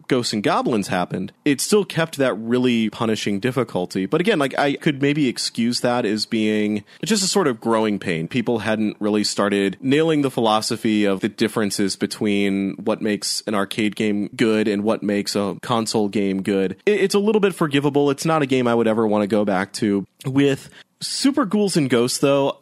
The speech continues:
it feels like it's still that same philosophy of just being punishing to gobble up quarters, except that this game was made for the Super Nintendo. And we're already seeing a lot of developers move away from that and be more friendly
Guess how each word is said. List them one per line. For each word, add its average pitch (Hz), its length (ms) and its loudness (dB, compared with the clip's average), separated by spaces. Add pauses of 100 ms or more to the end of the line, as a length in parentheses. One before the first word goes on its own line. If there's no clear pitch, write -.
(240)
it 143 120 2
feels 196 320 0
like 208 160 2
it's 143 160 0
still 143 640 0
that 117 240 0
same 120 680 0
philosophy 104 680 0
of 101 140 0
just - 240 0
being 127 260 2
punishing 131 560 0
to 127 140 0
gobble 117 340 2
up 107 140 0
quarters, 135 420 0
except 185 300 -2
that 190 100 -2
this 214 200 2
game 208 200 2
was 180 220 0
made 170 480 0
for 127 200 0
the 139 120 -2
Super 135 280 -2
Nintendo. 117 680 -2 (400)
And 135 200 0
we're 160 220 2
already 202 400 2
seeing 160 480 2
a 110 60 2
lot 101 260 2
of 110 140 0
developers 107 640 0
move 113 260 2
away 147 300 2
from 95 280 -2
that 87 280 0
and 104 220 -2
be 120 300 2
more 110 280 0
friendly 104 720 0